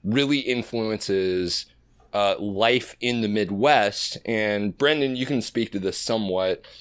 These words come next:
Uh, we've had a bunch of storms going up and down the plains, and we've got the sort of Trump storm of the trade war with China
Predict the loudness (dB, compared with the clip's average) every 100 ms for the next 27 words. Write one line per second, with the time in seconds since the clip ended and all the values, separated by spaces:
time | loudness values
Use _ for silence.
0 | -20 -6 -2 0 0 -2 -2 2 4 4
1 | 2 -4 -4 -2 -4 -4 -2 0 0 -2
2 | -4 -4 -4 -2 -2 0 0 0 -2 -4
3 | -2 -2 -2 -4 -6 -12 _ _ _ -20
4 | -20 _ _ 2 4 4 4 4 0 -2
5 | _ _ -4 0 2 4 4 2 -8 -2
6 | 0 2 0 0 0 2 2 2 -2 0
7 | 2 2 0 -2 2 2 4 2 2 2
8 | 0 _ _ _ 2 6 8 8 6 2
9 | -4 0 2 4 4 4 4 2 -6 _
10 | -20 -20 -8 -4 4 6 6 4 6 6
11 | 8 6 6 2 2 -2 2 4 4 4
12 | 2